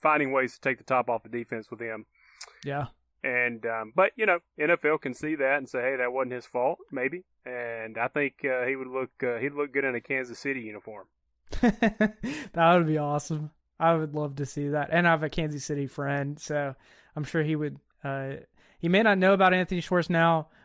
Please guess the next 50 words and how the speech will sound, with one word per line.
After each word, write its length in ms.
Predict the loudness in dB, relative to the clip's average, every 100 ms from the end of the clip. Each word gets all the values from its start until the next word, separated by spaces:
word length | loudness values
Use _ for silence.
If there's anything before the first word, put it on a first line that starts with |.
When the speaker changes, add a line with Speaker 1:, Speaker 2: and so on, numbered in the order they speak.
| _
Speaker 2:
but 120 | -4 0
if 100 | 4
that 160 | 4
ends 180 | 4 0
up 80 | -2
working 280 | -4 -4 -4
out, 180 | -6
he's 180 | -6 -6
gonna 180 | -4 -6
love 320 | -6 -4 -4
Anthony 360 | -6 -10 -12 -12
Schwartz. 460 | -12 -10 -12 -14 _
<laughs> 100 | -6 -6 -8 -20 -14
Speaker 1:
Yeah, 200 | -4 -2
they, 160 | 0 0
well, 200 | 2 0
yeah, 220 | 2 0 -4 _
they 160 | 0 0
utilize 480 | 2 4 6 4 2
talent 400 | 0 0 0 -2
there. 260 | -2 -2
I 60 | -4
mean, 240 | -8 -10
in 100 | -12
speed, 520 | -14 -2 0 2 0 -6 _
you 80 | -8
put 200 | -2 -2 -2
Tyreek 400 | 0 2 2 -2
Hill 200 | -2 0
on 180 | 0 0
one 180 | -4 -4
side 300 | 2 4 4
and 100 | 2
him 160 | -2 -2
on 140 | -4
the 140 | -4
other, 300 | -4 0 0
and, 440 | 2 2 -2 -4 -10
Speaker 2:
Ooh. 40 | -16 _ _ -12
Speaker 1:
and 100 | -10
then 140 | -8
their 100 | -8
tight 300 | -4 -2 -2
end 200 | -2 -4
guy 180 | -4 -2
in 80 | -4
the 60 | -6
middle, 360 | -4 -4 -4
and 100 | -6
yeah, 220 | -6 -8